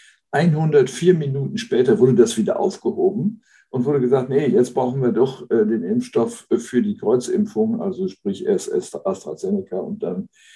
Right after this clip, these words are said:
äh, ein R-M-N-A, äh, Impfstoff. Sowas trägt natürlich nicht zur Vertrauensbildung bei.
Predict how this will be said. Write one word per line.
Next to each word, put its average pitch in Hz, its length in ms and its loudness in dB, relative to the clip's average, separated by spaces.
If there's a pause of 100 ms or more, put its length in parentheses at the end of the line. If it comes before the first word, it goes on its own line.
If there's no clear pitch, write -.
(220)
äh, 92 80 -4
ein 95 420 -2
R-M-N-A, 95 920 0
äh, 92 160 0 (200)
Impfstoff. 120 600 -4 (380)
Sowas 135 600 0
trägt 143 340 4
natürlich 123 460 -2
nicht 123 160 -6
zur 123 120 -4
Vertrauensbildung 123 880 2
bei. - 300 -10